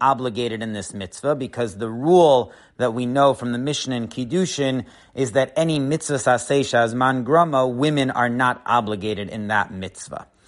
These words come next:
So the Rambam in Hilchos Tmidim Umusvim, Perek Zayin, Halacha Chav Dalid, sure enough, paskins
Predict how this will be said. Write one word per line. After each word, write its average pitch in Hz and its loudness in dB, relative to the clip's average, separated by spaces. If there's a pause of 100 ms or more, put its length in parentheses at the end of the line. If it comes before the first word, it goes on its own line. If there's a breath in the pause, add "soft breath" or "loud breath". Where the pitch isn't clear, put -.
(240 loud breath)
So 151 4
the 143 4
Rambam 175 4
in 139 -2
Hilchos 151 -2
Tmidim 147 0
Umusvim, 143 0
Perek 135 2
Zayin, 131 0
Halacha 123 0
Chav 95 -2
Dalid, 123 4
sure 135 2
enough, 123 2
paskins 123 -2